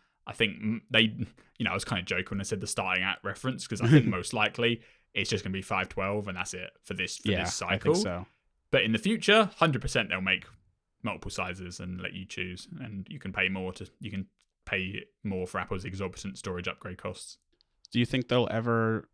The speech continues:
Speaker 2: do more configuration options than just S S D storage, like ram or processor upgrades?
Speaker 1: Well,
Speaker 2: 'Cause even on the iPad, they don't advertise ram differences.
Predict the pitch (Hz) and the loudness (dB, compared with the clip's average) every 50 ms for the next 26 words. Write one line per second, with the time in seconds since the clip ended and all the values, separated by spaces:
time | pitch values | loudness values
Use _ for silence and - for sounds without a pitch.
0 | _ _ - - 107 107 107 104 104 104 101 107 - _ _ _ _ _ _ _ | _ _ -2 0 0 2 2 2 0 0 -2 -4 -8 _ _ _ _ _ _ _
1 | _ 110 107 110 110 110 107 - - - 107 - 117 110 113 107 104 104 - - | _ -2 2 2 4 4 2 2 -2 -4 -4 -2 0 2 2 2 4 2 2 2
2 | 113 107 107 107 - - 107 113 110 - - 95 101 - - 98 107 - - - | 0 0 0 0 -2 -4 -4 -4 -4 -4 -4 -6 -6 -4 -2 -2 0 0 0 0
3 | - - - - - _ _ _ _ _ _ _ - 117 113 - - 113 - - | -2 -2 -6 -10 -20 _ _ _ _ _ _ _ -2 -2 -2 0 0 -2 -2 0
4 | 127 120 117 - - 120 120 131 131 - - - - - 98 98 104 104 107 104 | 0 0 0 2 2 4 4 4 4 2 0 -4 -6 -6 -4 -2 0 0 0 0
5 | 107 110 107 98 - - _ _ - - 101 104 - - 113 104 - - 110 107 | 0 0 -2 -2 -4 -8 _ _ -4 0 0 0 0 0 0 0 0 0 0 0
6 | 107 107 110 - - _ _ _ _ _ _ _ _ _ _ _ 117 - - - | 0 0 -2 -4 -8 _ _ _ _ _ _ _ _ _ _ _ -2 -2 0 2
7 | - 123 123 123 240 240 240 240 240 240 240 240 240 233 233 233 - - - - | 4 6 8 8 8 6 6 6 6 6 4 4 4 4 4 4 2 2 -2 -14
8 | - - - - - - _ - - - _ _ _ _ - 131 123 127 147 165 | -20 -20 -20 -20 -20 -16 _ -12 -12 -12 _ _ _ _ -2 0 2 4 6 8
9 | 190 175 160 143 - 101 95 120 131 - - 98 104 98 104 101 110 110 107 - | 8 8 8 8 6 6 6 4 4 4 2 0 0 0 0 0 2 2 2 2
10 | 107 110 110 110 107 107 - 98 98 95 92 - - - _ _ _ - 107 107 | 2 2 2 2 -2 -4 -2 -2 -2 -2 -2 -4 -4 -6 _ _ _ -4 0 2
11 | 110 113 110 107 98 92 87 - - 85 - - 90 87 90 - - - | 2 2 2 0 -2 -4 -6 -6 -8 -10 -10 -8 -8 -8 -6 -8 -8 -10